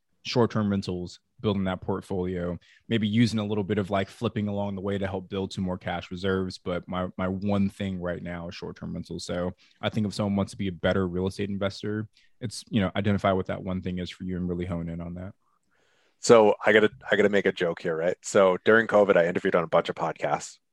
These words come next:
Speaker 2: and my girlfriend would always make fun of me, right? Because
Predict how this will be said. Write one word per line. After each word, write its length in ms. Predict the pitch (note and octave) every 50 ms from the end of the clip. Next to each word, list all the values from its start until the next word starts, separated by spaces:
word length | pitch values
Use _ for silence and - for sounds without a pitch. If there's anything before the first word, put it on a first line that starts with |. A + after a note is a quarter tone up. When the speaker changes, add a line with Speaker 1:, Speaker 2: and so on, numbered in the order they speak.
| _ -
Speaker 2:
and 160 | G#2 F#2 F2+
my 100 | F2 F2
girlfriend 460 | - F#2+ F2+ F#2 - - G2 F2+ E2+
would 140 | E2+ - - -
always 440 | G2 F2+ D#2+ D#2+ E2 D#2+ - -
make 120 | D#3 D3+ -
fun 200 | - D#3 D#3 D3+
of 60 | C#3+
me, 80 | D3 D3+
right? 240 | D3+ D#3+ E3 - - - _ _ _ _ _ _ _ -
Because 540 | G2 F#2 - G#2+ F#2+ F2+ F2 E2 - -